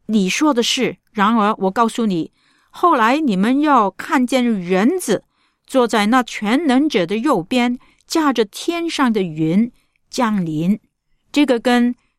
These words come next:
但以理书七章十三、十四节那里呢，是非常相似的。耶稣就指着自己说，我就是那个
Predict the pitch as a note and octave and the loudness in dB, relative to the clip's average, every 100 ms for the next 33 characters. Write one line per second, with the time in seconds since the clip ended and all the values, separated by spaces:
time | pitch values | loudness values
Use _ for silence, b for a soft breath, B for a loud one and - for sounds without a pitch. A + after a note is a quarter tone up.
0 | _ - B3+ C4+ A3+ E3+ B3+ B3+ - C4+ | _ 2 4 4 0 -2 -2 -4 -4 -2
1 | B3+ B3+ A#3+ A3+ C4 C4 A#3+ - D4 A#3+ | 0 0 -2 -4 -2 -2 -4 -6 -6 -2
2 | G3+ A3 G#3+ D#3 F3 F#3 - F3+ B3 B3 | -2 0 -2 -4 -6 -8 -10 -6 -2 -2
3 | - F3+ G3 - B3 - - B3 E3+ - | -2 -4 -4 -2 -4 -4 -6 -4 -4 -6
4 | - _ _ _ _ - A3+ B3+ B3+ - | -16 _ _ _ _ -8 0 0 0 -4
5 | B3 B3 - A#3+ G3+ - E3 D#3+ G3 F#3+ | -4 -4 -2 -4 -4 -8 -10 -6 -4 -4
6 | _ - C4+ E3 D3 - F3+ E3 - _ | _ -2 -2 -2 -6 -2 0 0 -2 _
7 | _ - E3+ F3 G3 F#3+ G#3 F#3 F3+ F3+ | _ -6 -2 0 0 -2 -2 0 0 -2
8 | G#3 A#3 G#3+ F#3+ E3+ | -2 -2 0 -2 -2